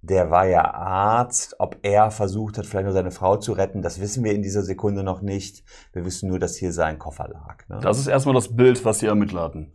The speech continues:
Speaker 1: Ja,
Speaker 2: Das
Speaker 1: okay.
Speaker 2: nächste Bild kannst du auch direkt zeigen.
Speaker 1: Ja, warte. <clears throat> Das schauen wir uns hier
Speaker 2: Da haben wir
Speaker 1: an.
Speaker 2: nämlich das Schla-, ähm, das, äh, nicht das Schlafzimmer,
Speaker 1: Schla-,
Speaker 2: sondern das Büro.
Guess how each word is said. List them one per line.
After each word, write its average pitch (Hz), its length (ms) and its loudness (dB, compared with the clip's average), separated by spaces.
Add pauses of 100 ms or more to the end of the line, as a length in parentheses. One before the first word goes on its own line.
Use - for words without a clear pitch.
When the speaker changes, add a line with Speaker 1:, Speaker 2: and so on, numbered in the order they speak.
(140)
Speaker 1:
Ja, 101 240 -2
Speaker 2:
Das 104 60 -4
Speaker 1:
okay. 98 80 0
Speaker 2:
nächste 123 200 2
Bild 131 160 4
kannst 110 140 -2
du - 40 2
auch 123 60 4
direkt 135 220 0
zeigen. 156 480 2
Speaker 1:
Ja, 87 480 -10
warte. 165 420 -14 (720)
<clears throat> 123 680 -6
Das 87 120 -14
schauen 85 280 -12
wir 80 80 -14
uns - 160 -14
hier 90 180 -8
Speaker 2:
Da 107 140 6
haben 160 80 6
wir 165 40 6
Speaker 1:
an. 156 60 8
Speaker 2:
nämlich 139 180 4
das 110 140 0
Schla-, 123 760 6
ähm, 117 240 4
das, 107 400 0
äh, 95 460 2 (340)
nicht 104 220 -8
das 104 80 -2
Schlafzimmer, 143 540 4
Speaker 1:
Schla-, - 100 -2
Speaker 2:
sondern 120 420 6
das - 260 2
Büro. 107 600 2